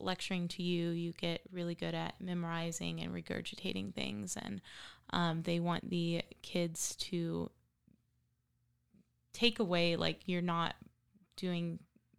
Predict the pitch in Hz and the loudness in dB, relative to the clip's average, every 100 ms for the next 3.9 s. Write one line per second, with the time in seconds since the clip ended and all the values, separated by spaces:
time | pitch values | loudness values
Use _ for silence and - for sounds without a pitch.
0 | _ - 185 185 180 - - 180 175 196 | _ -6 0 2 0 -6 -6 -2 0 2
1 | 185 175 165 165 165 160 - 170 82 - | 0 0 2 4 2 0 2 4 4 4
2 | - - - - - 170 - 175 170 - | -2 -18 -18 -14 -2 0 2 2 2 2
3 | 170 - - 180 - 175 165 165 | 0 2 2 2 0 -2 0 -2